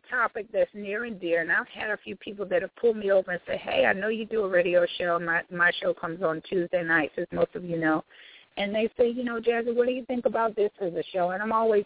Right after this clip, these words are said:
honored because that means you're listening. That means you're following us, and we do sincerely appreciate what you do by supporting us. But I'm telling you, stay tuned. Be close to us. Be tight,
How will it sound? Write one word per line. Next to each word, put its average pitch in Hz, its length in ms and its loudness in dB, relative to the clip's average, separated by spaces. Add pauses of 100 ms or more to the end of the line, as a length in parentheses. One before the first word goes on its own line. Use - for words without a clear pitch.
(140)
honored 190 380 4 (400)
because - 380 0
that 226 120 6
means 208 260 -4
you're 196 120 2
listening. - 580 2
That 190 160 -2
means 196 240 -10
you're 170 160 0
following 175 460 4
us, 160 200 -4
and 165 140 -10
we 165 180 -10 (120)
do 202 200 -4 (280)
sincerely 208 1080 0 (600)
appreciate - 720 -10 (560)
what 175 320 0
you 180 200 -8
do 160 440 -4
by 165 140 0 (140)
supporting 165 500 -2
us. 156 120 -4 (120)
But 151 100 -2
I'm 156 140 -2 (140)
telling 262 320 4
you, 165 120 -4 (180)
stay 165 220 -2 (160)
tuned. 262 540 6 (480)
Be 175 180 -8 (140)
close 233 300 4 (140)
to 214 140 0
us. 170 100 2 (120)
Be 180 160 -12 (160)
tight, 233 400 2